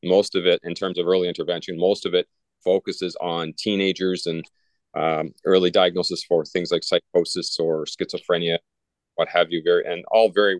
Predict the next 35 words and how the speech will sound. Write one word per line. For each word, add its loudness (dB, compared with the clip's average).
worthy -4
causes, -2
wor-, -4
worthy 0
forms -4
of, -8
uh, -2
research, 0
but 4
nothing 0
in 0
terms -2
of, 0
uh, -2
screening 0
for, 4
uh, -6
early 6
signs 0
or -2
markers -2
of -6
distress -2
in -4
individuals -2
from 0
a 0
mental 2
health 0
perspective. 0
Really 2
not, 0
nothing -4
out -2
there, -2